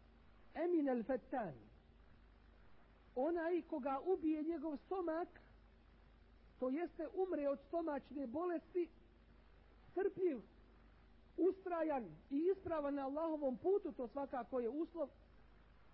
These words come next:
bit će sačuvan kaburskog azaba. Dakle, sve su ovo vidovi i načini, neki opšti, a neki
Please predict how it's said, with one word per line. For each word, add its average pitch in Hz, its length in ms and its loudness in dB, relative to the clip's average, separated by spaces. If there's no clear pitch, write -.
bit 214 180 0
će 247 100 2
sačuvan 226 480 -2
kaburskog 175 520 -6
azaba. 147 400 -12
Dakle, 277 360 -4
sve 339 180 2
su 349 100 -4
ovo 320 240 2
vidovi 302 600 0
i 262 80 -2
načini, 311 580 -2
neki 254 460 -4
opšti, 311 480 2
a 269 100 2
neki 294 340 -2